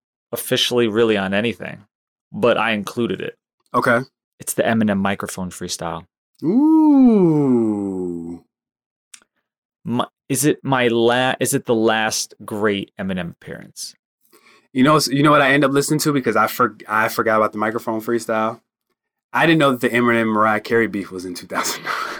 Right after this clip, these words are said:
Speaker 2: <laughs>
Speaker 1: Let me tell you, let me tell y'all what I did for Cloud Radio speakers.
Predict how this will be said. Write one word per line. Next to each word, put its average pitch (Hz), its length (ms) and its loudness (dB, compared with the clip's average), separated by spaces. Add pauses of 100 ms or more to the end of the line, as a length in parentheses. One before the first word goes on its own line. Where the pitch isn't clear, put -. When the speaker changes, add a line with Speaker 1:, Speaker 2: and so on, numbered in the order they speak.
(340)
Speaker 2:
<laughs> - 500 -20
Speaker 1:
Let 156 100 0
me 214 80 4
tell 233 160 4
you, 208 100 4
let 214 140 2
me 320 60 4
tell 254 180 2
y'all 160 160 6
what 131 120 4
I 110 100 2
did 98 400 0 (340)
for - 100 -20
Cloud 104 260 -4
Radio 95 180 -2
speakers. - 580 -14